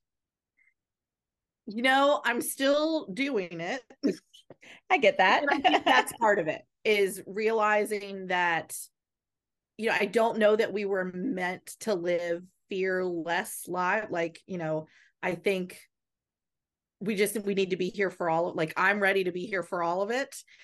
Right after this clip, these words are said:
Speaker 2: Yeah.
Speaker 1: Um, and one of the thing, you know, a couple of the things. One is I went to, like, what's the worst case scenario? Okay. Because I think a lot of times we let fear stop us. Well, okay, go there. Like, go to what, what is it that you're really afraid of? And,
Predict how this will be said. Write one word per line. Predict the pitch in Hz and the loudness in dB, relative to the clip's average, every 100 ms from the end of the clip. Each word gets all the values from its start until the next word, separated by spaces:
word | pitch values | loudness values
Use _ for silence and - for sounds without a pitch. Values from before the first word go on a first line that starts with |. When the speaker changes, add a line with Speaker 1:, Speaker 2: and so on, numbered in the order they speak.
| - | -10
Speaker 2:
Yeah. | 233 - 202 185 180 | -6 2 2 2 0
Speaker 1:
Um, | 170 165 _ _ _ _ _ _ | -6 -14 _ _ _ _ _ _
and | 254 277 269 233 - _ _ _ _ | 0 2 2 -2 -10 _ _ _ _
one | 226 233 277 | -6 -2 -2
of | 277 | 0
the | 254 | -2
thing, | 254 208 | -4 -6
you | 208 | -4
know, | 208 | -2
a | 196 | -2
couple | - 240 220 | -4 -2 -2
of | 180 | -2
the | |
things. | 170 151 180 - | -10 -10 -12 -10
One | 202 226 262 | -4 0 0
is | 247 214 190 185 - | 2 2 2 -2 -2
I | 196 | 0
went | 214 226 | 0 -2
to, | 226 | -2
like, | 240 202 | -2 0
what's | 233 233 | -4 -2
the | 254 | -4
worst | 220 214 - | -2 -4 -6
case | 202 180 - | -10 -10 -10
scenario? | 165 147 - - | -8 -8 -10 -10
Okay. | 185 151 147 _ _ _ _ _ _ _ _ _ _ - | -4 -4 -6 _ _ _ _ _ _ _ _ _ _ -6
Because | 220 269 254 | -2 2 2
I | 247 | 2
think | 240 285 | 2 2
a | 269 | 2
lot | 226 240 | 2 2
of | |
times | 254 262 233 226 | 2 -2 -2 -4
we | 214 | 0
let | 208 - | 0 -2
fear | 240 226 | -2 -2
stop | 208 - 233 269 | -2 -2 -2 -2
us. | 196 180 | -4 -6
Well, | 247 233 | -4 -4
okay, | 294 359 247 - | -2 -2 -4 -2
go | 262 392 | 0 0
there. | 180 131 - | -2 -10 -12
Like, | 190 202 202 | -4 -4 -2
go | 180 226 302 | -2 0 0
to | - | -2
what, | 254 240 - _ | -4 -4 -4 _
what | 180 202 | -4 -2
is | 302 262 | -2 -4
it | 240 | -6
that | 226 | -6
you're | - 185 | -8 -8
really | 180 190 190 | -4 -2 -2
afraid | 190 170 160 | -4 -6 -6
of? | 151 151 160 | -6 -8 -8
And, | 185 185 | -8 -8